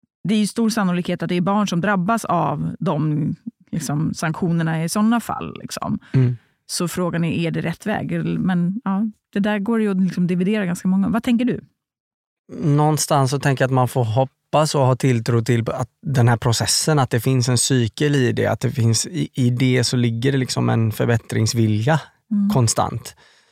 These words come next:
Speaker 2: Samtidigt är det som du säger också att okej, men om man då skulle straffa ut kommuner och regioner eller regering eller vilka nu är som har ansvar för vissa barnrättsfrågor.
Speaker 1: Nej, men jag tänker, sen blir det ju också så att det här blir också väldigt kopplat till beroende på vilket land det handlar om. Eh,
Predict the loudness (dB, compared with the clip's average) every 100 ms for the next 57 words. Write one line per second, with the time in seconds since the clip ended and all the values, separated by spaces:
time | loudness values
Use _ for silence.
0 | _ -4 -2 0 0 0 0 0 0 0
1 | 0 -2 -4 -2 -2 0 0 0 0 0
2 | 0 0 0 -2 -2 -2 -2 -2 -4 0
3 | 0 0 -2 0 0 2 0 0 0 2
4 | 2 2 0 -2 -2 0 0 0 0 -2
5 | -2 -4 -2 -2 0 0 0 2 2 0
6 | 0 0 0 0 0 0 -2 -4 -6 -4
7 | -2 -4 -6 -10 -20 _ _ _ -20 -6
8 | -2 0 0 -2 0 0 0 0 -2 -4
9 | -6 -4 -4 -2 0 2 0 -2 -2 -2
10 | 0 0 -2 -4 -6 -4 -6 -4 -2 -2
11 | 0 2 2 0 -2 -2 -2 -4 -2 0
12 | 0 0 0 0 2 2 2 0 0 0
13 | -2 -10 -20 -20 _ _ -6 -2 0 -2